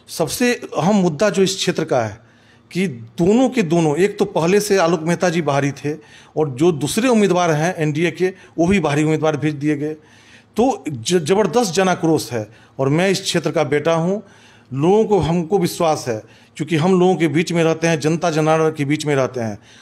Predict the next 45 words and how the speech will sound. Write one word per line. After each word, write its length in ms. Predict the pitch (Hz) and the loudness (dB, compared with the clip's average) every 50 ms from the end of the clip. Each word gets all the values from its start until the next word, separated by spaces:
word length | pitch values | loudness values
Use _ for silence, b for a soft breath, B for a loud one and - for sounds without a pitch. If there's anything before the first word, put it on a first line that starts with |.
| B B | B B
कोई 140 | - 170 165 | 0 0 2
गलती 360 | - 170 175 180 175 - 220 | 2 2 0 0 2 0 0
भी 80 | 214 208 | 0 2
करेंगे 380 | 185 196 180 185 180 180 180 | 2 2 2 2 2 2 0
तो 140 | 160 156 160 | 0 0 -2
जनता 380 | 147 131 165 170 170 170 190 175 | -2 0 -2 -2 0 0 -2 0
जो 100 | 160 170 | 0 2
है 100 | 165 160 | 2 2
हमें 180 | 160 160 160 156 - b b b b | 2 0 0 -2 -6 b b b b
सजा 260 | b - 165 180 175 175 | b -4 -2 0 0 0
दे 180 | 151 151 156 | 0 0 -2
सकती 300 | - - 135 113 - 127 | -2 -2 -8 -10 -6 -4
है, 140 | 123 123 120 | -2 -2 0
लेकिन 180 | 123 139 151 165 | -2 -2 -2 -2
वो 80 | 160 | -2
दोनों 320 | 135 139 160 190 208 202 165 | 0 0 0 2 2 2 2
बारी 300 | 175 156 147 131 117 107 - B B B B B B | 2 0 0 -2 -4 -6 -8 B B B B B B
उसको 220 | 160 151 156 165 156 | -4 -4 -2 -2 -2
सजा 260 | - 175 170 175 170 | 0 0 0 2 2
नहीं 160 | 165 160 151 | 2 2 2
दे 100 | 151 143 | 0 0
सकती 320 | 139 - 123 - - 120 | -2 -2 -8 -10 -8 -10
है। 220 | 110 104 104 104 104 B B B B B | -8 -6 -6 -8 -10 B B B B B
यही 180 | - 156 180 208 | 0 0 2 0
तुलना 380 | - - - 170 170 170 190 185 | 0 -2 -2 0 0 2 2 2
है 160 | 175 175 165 | 2 2 2
हम 120 | 165 156 | 0 -2
दोनों 260 | 135 143 156 165 165 | 0 0 0 0 0
के 100 | 135 143 | 0 -2
बीच 220 | 139 139 135 135 123 | -4 -4 -4 -6 -6
में। 180 | 113 107 104 104 B B B B B B B | -10 -10 -10 -12 B B B B B B B
और 140 | 135 151 151 | -2 0 0
हमारा 340 | 127 147 160 165 170 185 180 | 0 0 0 2 2 2 2
जो 140 | 170 175 | 0 0
धमक 300 | 151 110 - 165 190 185 190 | -2 -2 -2 -2 -2 -2 -2
के 80 | 180 | -4
साथ 200 | 160 - 175 170 | -4 -2 -2 -4
काम 260 | 165 - - 165 175 165 | -4 -2 -2 -2 -2 0
करने 260 | - 165 156 151 160 | 0 -2 -2 -2 0
का 100 | 165 160 | -2 0
जो 120 | 151 151 | -2 -2
तरीका 420 | 135 - 147 143 139 - 143 127 117 | 0 0 -2 -2 0 0 0 0 0
है, 200 | 107 104 - B B B B B B B | -2 -6 -10 B B B B B B B
न 100 | 131 143 | -2 -2
वो 640 | 165 185 180 180 175 175 175 180 180 180 170 170 | 0 0 -2 -2 -2 2 4 4 4 4 2 0